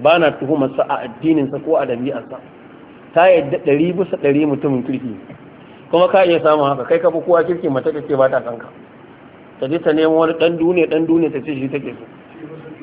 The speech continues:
Ko kuwa? Ko kuwa? Kar, kar, kar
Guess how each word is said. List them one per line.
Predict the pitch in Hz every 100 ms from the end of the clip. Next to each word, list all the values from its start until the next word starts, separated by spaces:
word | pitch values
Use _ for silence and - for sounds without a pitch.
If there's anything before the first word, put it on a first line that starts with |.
| -
Ko | - 175
kuwa? | 170 135 - - - - - - - 139 135 - - - - - - - - - - - - - -
Ko | 165
kuwa? | 190 170 - - - - 127 139 139 - - - - - - -
Kar, | 180 208 - -
kar, | 202 -
kar | -